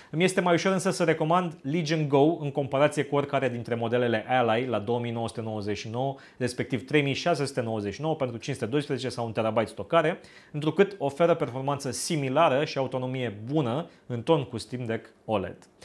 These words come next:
Are cel mai mare ecran, dar și cel mai zgomotos ventilator dintre toate. Ventilatorul de pe Legion Go este singurul pe care l-am auzit foarte des pe parcursul testării, fiind foarte, foarte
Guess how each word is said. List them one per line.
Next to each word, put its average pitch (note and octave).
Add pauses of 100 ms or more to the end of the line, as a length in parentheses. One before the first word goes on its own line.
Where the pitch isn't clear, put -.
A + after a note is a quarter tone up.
(200)
Are F3
cel F#3+
mai G3
mare F3+
ecran, F3+
dar E3
și D3+
cel E3
mai D#3+
zgomotos C#3
ventilator B2+ (140)
dintre G2+
toate. F#2+ (120)
Ventilatorul C#3
de C#3
pe C#3
Legion C3+
Go D#3
este D3+
singurul C#3+
pe B2+
care A#2+
l-am A#2+
auzit A#2+ (120)
foarte C#3
des A#2+ (140)
pe B2
parcursul G#2+
testării, D#3+
fiind D#3 (220)
foarte, D3
foarte A2+